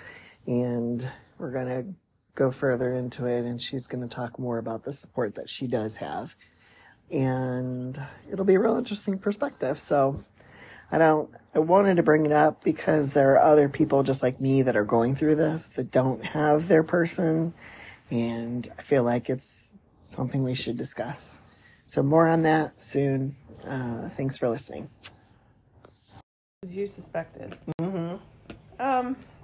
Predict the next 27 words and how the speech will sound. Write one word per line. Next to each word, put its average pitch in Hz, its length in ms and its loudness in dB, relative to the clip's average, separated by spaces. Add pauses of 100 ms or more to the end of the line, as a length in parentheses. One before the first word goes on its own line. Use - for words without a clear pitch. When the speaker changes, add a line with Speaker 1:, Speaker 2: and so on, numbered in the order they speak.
(380)
Speaker 2:
one 349 160 -2
of 370 80 0
the 277 80 -4
things 254 340 -8
I 202 60 -2
really 208 320 -2
wanna 190 400 -4 (540)
to 202 120 -6
talk 196 300 -8
about 175 320 -6
is, 170 420 -10
and 160 380 -12 (100)
you, 180 440 -10
you 233 120 -14
talked 180 280 -4
about 156 240 -8
in 165 100 -10
your 165 100 -10
own 160 120 -12
comments, 185 560 -12
is 180 180 -18
the 190 120 -14
difference 196 460 -8
between 170 720 -12 (840)
our 175 160 -10
circumstances. 165 1160 -12
And, 170 280 -10